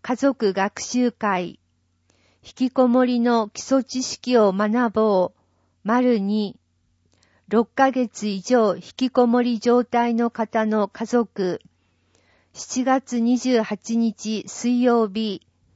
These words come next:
十四時から十六時。市役所職員会館四階、研修室、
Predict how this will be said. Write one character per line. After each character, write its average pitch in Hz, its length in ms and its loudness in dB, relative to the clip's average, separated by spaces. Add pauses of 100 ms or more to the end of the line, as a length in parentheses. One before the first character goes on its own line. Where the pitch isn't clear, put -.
(380)
十 254 300 2
四 240 180 2
時 254 200 -4
か 196 200 -2
ら 185 280 0 (100)
十 247 280 0
六 240 300 0
時。 220 380 -8 (800)
市 - 220 -4
役 254 260 2
所 214 220 0
職 214 360 -4
員 254 220 2
会 254 320 -2
館 190 460 -4 (100)
四 226 300 2
階、 208 460 -2 (320)
研 254 240 2
修 240 300 -2
室、 - 500 -6